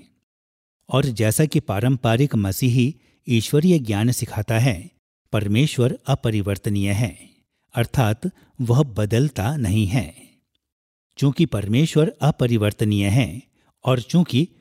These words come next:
उसके प्रति निष्ठा और आज्ञाकारिता सार्वभौमिक दायित्व है, इसलिए उस प्रभाव के बीच मजबूत संबंध हैं,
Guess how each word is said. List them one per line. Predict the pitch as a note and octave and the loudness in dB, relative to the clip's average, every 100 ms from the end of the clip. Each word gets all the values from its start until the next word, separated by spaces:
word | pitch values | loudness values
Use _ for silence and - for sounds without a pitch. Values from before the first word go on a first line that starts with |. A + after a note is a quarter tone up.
| _ - | _ -4
उसके | C#3+ - F3+ | -4 0 -2
प्रति | - B2 D#3+ | 0 0 2
निष्ठा | C3+ G2+ - D#3+ G#2+ D3 _ - | 0 -2 -4 -2 -2 -4 _ -4
और | D#3+ | -2
आज्ञाकारिता | A2 A2 C#3 C#3+ G2+ A2 C3 C3+ | -2 -2 0 0 0 -2 0 -2
सार्वभौमिक | C#3 A2 A2 C3+ A2+ D2+ A2+ D#3+ B2 | -2 -2 -2 -2 -4 -2 0 0 0
दायित्व | G2 G2+ - G#2 | -4 -4 -4 -2
है, | G#2 G2+ E2+ _ _ _ _ _ - | 0 0 -4 _ _ _ _ _ -4
इसलिए | C3 C#3+ D3+ | -2 2 2
उस | G#3 F3+ - | 2 0 0
प्रभाव | A#2+ G#2 A2+ C3+ | -2 0 0 0
के | - A2 | 0 -4
बीच | F#2+ B2+ - | -2 -2 -2
मजबूत | G#2+ G2 G2 C#3 G#2+ | -2 -4 -2 -2 -2
संबंध | C#3+ G2+ F#2 G2+ F#2 | -2 -4 -2 -2 -2
हैं, | A#2 D#2+ - | -2 -4 -8